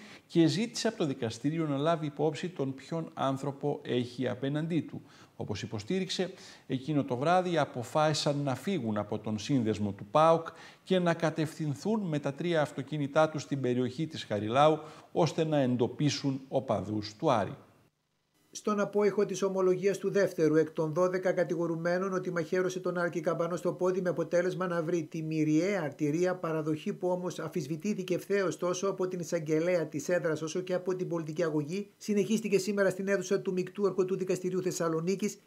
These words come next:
Speaker 2: η δίκη για την τυφλή οπαδική επίθεση που στοίχησε τη ζωή στο δεκαεννιάχρονο φοιτητή τα ξημερώματα της πρώτης Φεβρουαρίου δύο χιλιάδες είκοσι δύο στην περιοχή της Χαριλάου.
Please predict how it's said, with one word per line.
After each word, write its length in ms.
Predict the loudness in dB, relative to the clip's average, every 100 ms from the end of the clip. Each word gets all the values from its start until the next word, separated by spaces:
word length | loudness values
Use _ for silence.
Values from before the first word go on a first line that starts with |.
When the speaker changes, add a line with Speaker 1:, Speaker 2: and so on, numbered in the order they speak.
| _
Speaker 2:
η 120 | -4
δίκη 260 | -2 -2 0
για 160 | -2
την 240 | 0 -4 -4
τυφλή 340 | -6 -4 -2
οπαδική 460 | 2 2 0 -2 -2
επίθεση 400 | -2 -2 -2 -4
που 120 | -8
στοίχησε 380 | -6 -6 -4 -4
τη 140 | -2
ζωή 400 | -2 0 -2 -4 -12 _
στο 220 | -4 -2
δεκαεννιάχρονο 760 | 0 2 2 2 -2 -4 -6 -6
φοιτητή 500 | -4 -4 -2 -4 -4 -14 _
τα 120 | -4
ξημερώματα 720 | -2 -4 -2 0 2 2 0
της 160 | -2 -2
πρώτης 260 | 0 0
Φεβρουαρίου 580 | -4 -2 0 0 0 -2
δύο 120 | -4
χιλιάδες 340 | -2 -2 -2 -4
είκοσι 280 | -4 -4
δύο 220 | -4 -2 -2
στην 160 | -2
περιοχή 340 | -2 -2 -2 -4
της 120 | -2
Χαριλάου. 640 | 0 2 2 2 0 -2